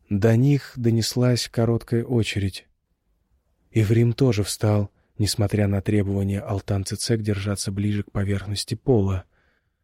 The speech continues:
Он посмотрел в сторону выстрелов, на непробиваемые жалюзи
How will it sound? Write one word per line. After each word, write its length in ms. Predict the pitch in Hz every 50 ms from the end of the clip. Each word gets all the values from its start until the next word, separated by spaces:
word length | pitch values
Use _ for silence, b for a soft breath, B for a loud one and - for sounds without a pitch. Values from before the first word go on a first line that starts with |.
| _ _ _ _ _ _ _ _ _ _ _
Он 180 | - 113 107 98
посмотрел 520 | - 110 98 - 110 104 - 110 104 98
в 80 | 95 -
сторону 480 | - - - 107 107 107 104 104 107 104
выстрелов, 760 | 104 127 139 120 - - - 101 101 98 98 95 - - - _ _ _ _ _ _ _ -
на 120 | 107 104
непробиваемые 1040 | 98 98 98 - - 104 95 101 98 95 101 104 101 101 101 98 98 98 101 98 98
жалюзи 760 | 98 107 107 98 98 98 95 95 104 123 135 104 95 92